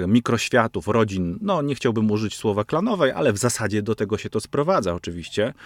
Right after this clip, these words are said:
No i mamy tam także przecież od lat dziewięćdziesiątych, a w zasadzie od lat osiemdziesiątych i wcześniej, mm, cały czas stacjonujące wojska Federacji Rosyjskiej już po upadku Z S R R, czyli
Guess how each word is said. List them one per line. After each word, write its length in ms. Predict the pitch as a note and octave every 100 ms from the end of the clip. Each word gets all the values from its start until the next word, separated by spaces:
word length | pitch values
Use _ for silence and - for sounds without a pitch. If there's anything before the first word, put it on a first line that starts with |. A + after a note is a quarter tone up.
| - - - -
No 300 | B2 D#3 B3
i 240 | C4 A#3
mamy 280 | D#3+ E3 F#3+
tam 180 | E3 D#3
także 480 | A2+ G#2+ G#2 A#2 B2
przecież 500 | - F2+ - G#2+ -
od 380 | G#2+ G2+ - G#2
lat 400 | F#2+ G#2 - - G2
dziewięćdziesiątych, 880 | G2+ G#2 G#2 G2 G2+ F#2+ F2+ A2+ A2+
a 80 | A2+
w 40 |
zasadzie 340 | G#2+ A2+ A2 A2
od 60 |
lat 160 | A2+ A2
osiemdziesiątych 600 | - A2+ G#2+ B2+ A#2 B2
i 40 |
wcześniej, 500 | - E3+ - C3+ A2 - - - -
mm, 220 | A2+ A2 G#2
cały 280 | C3+ E3
czas 380 | - A2 A2+ -
stacjonujące 760 | - A#2 - A#2 A2 A2 G#2+ G#2+
wojska 460 | A2 A#2+ - G#2 F#2+ A2+ G#2
Federacji 540 | A2 G#2 A2 A#2 A#2
Rosyjskiej 580 | G#2+ - A3+ - A2 F#2
już 180 | G2+ -
po 280 | - G2 G2+
upadku 460 | A#2 G#2 - G#2
Z 200 | G2 -
S 160 | G2 F#2+
R 100 | G2
R, 140 | B2 -
czyli 340 | A2 G#2